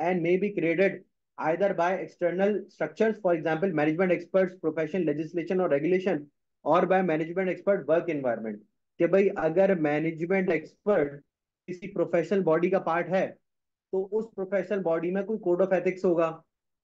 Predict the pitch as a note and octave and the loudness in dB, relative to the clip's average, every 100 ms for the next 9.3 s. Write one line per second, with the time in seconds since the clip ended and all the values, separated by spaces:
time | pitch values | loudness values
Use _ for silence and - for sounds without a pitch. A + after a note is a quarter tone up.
0 | _ _ _ _ - G3 G#3+ G#3+ G3 - | _ _ _ _ 0 2 2 0 -4 -4
1 | D#3+ G3 G3+ F#3 D3+ D3+ E3+ F#3+ F#3+ F3 | -4 -2 0 2 2 2 0 0 0 -2
2 | E3 - _ _ _ F3 F#3 A3 G3+ G3 | -4 -6 _ _ _ -2 -2 -2 -2 0
3 | E3 G3 G3 D#3 D3+ - - G#3 E3 D#3 | 2 0 0 -6 -6 -6 2 4 4 0
4 | - _ _ F3 G3+ A3 G#3+ G3 G#3 G3+ | -8 _ _ -4 -2 -2 -6 -6 -4 -4
5 | A3 G#3+ F3+ F3+ G3+ E3 D#3 E3 F#3 G3 | -4 -2 -2 0 0 0 2 2 2 0
6 | G3 G3 G3 F#3 F#3+ G3 E3+ E3+ - G3+ | 0 0 0 -2 -6 -6 -8 -8 -4 0
7 | G#3+ G#3+ D#3+ F3+ F#3+ F#3 E3 D#3+ F#3+ G3 | 2 0 -6 -2 -2 0 -2 -2 0 0
8 | D3+ - E3+ D#3+ D#3+ F#3+ D#3 D#3+ E3 D#3+ | -2 -2 -2 2 2 2 2 0 2 2
9 | D#3 D3+ | 2 2